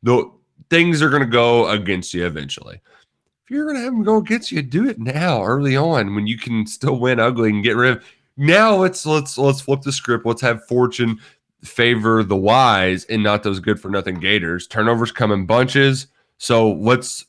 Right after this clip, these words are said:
let's reverse that script, um, because, man, they, they, they are doing some, some things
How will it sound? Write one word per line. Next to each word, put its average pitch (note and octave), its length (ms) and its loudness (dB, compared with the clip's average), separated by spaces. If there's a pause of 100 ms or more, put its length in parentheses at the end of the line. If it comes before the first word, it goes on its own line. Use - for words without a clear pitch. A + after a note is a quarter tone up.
let's - 420 -2
reverse G#2+ 500 0
that G#2 220 -2
script, - 600 -10
um, E2+ 300 -12
because, F#2 500 -4 (880)
man, C#3+ 220 0
they, D#3 120 0
they, F3+ 280 0
they F3+ 160 0
are G#3 140 4
doing C#3+ 340 4
some, G#2+ 460 -6
some G#2+ 240 -4
things G2+ 580 -2